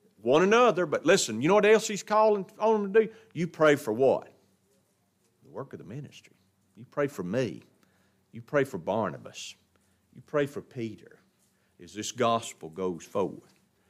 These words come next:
Now, I know just as well as you do, and I believe this with all my heart.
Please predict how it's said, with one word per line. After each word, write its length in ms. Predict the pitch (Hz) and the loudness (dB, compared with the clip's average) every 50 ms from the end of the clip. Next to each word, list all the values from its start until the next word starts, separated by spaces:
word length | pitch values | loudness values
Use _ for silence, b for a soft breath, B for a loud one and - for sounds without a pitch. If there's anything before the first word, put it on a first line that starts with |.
| _ _ _ _ _ _ _ - | _ _ _ _ _ _ _ -4
Now, 340 | 107 117 120 110 92 - - - | 0 2 2 2 2 0 -4 -2
I 200 | - 139 147 196 | 2 4 4 4
know 480 | 202 196 196 185 160 123 95 71 82 95 _ _ _ _ _ _ _ _ - | 4 4 4 6 6 4 4 0 -6 -12 _ _ _ _ _ _ _ _ -6
just 260 | 113 143 139 - 185 | -6 -6 -6 -4 -8
as 100 | 180 165 | -8 -4
well 280 | 170 175 185 190 190 | 0 0 2 2 2
as 120 | 185 165 151 | 0 -2 -4
you 140 | 160 131 104 | -8 -8 -8
do, 240 | 85 71 - - - - _ _ _ _ _ _ _ _ _ _ _ _ | -10 -14 -18 -20 -20 -20 _ _ _ _ _ _ _ _ _ _ _ _
and 100 | - 85 | -6 -2
I 100 | 101 123 | 0 0
believe 300 | 139 135 143 147 151 135 | 0 2 2 2 2 4
this 200 | 143 147 131 - | 4 2 2 2
with 100 | 127 117 | -4 0
all 180 | 123 135 139 139 | 0 2 2 0
my 220 | 139 143 147 156 | -2 -4 -6 -8
heart. 340 | 139 131 101 73 62 - _ | -8 -8 -10 -10 -10 -14 _